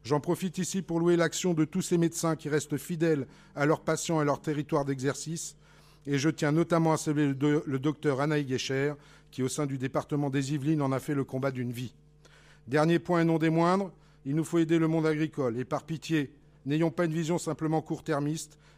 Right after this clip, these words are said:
qui, à coup de subventions, comme le font messieurs Le Foll et Valls,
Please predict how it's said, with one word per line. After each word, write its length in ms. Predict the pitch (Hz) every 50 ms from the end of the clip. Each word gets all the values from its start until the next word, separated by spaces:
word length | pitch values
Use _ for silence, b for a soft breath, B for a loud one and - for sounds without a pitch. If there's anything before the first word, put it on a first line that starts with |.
| b -
qui, 100 | - 156
à 80 | 156 151
coup 180 | - - 190
de 60 | 170
subventions, 640 | - - - 180 151 151 160 139 - - 170 175 175
comme 220 | 151 - 160 151 143
le 100 | 147 147
font 220 | 147 156 156 151
messieurs 320 | 147 147 135 - - 147
Le 100 | 131 143
Foll 280 | 147 143 - 151 139 135
et 40 | 131
Valls, 460 | 120 131 143 147 143 139 - - -